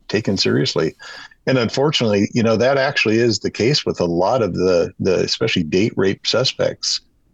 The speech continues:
you know, and people who are, are drugging people to, uh, to take advantage of them. You know, allegations are made, but they're so hard to prove that,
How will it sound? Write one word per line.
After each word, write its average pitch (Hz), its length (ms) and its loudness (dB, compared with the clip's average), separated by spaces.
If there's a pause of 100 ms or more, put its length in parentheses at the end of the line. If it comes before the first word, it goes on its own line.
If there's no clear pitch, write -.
(220)
you 95 100 -4
know, 95 160 -2
and 92 100 -2
people 101 280 0
who 98 100 0
are, 92 300 0
are 82 100 0
drugging 98 460 0
people 92 380 -2
to, 90 420 -2
uh, 85 220 2 (260)
to - 100 -2
take - 220 -2
advantage 95 480 0
of 78 100 0
them. 87 220 -2 (480)
You 101 80 0
know, 101 100 2
allegations 107 640 0
are 87 60 0
made, 101 280 2
but 87 120 -2
they're 82 100 0
so 98 280 0
hard 98 280 0
to 90 80 0
prove 117 400 0
that, 85 200 0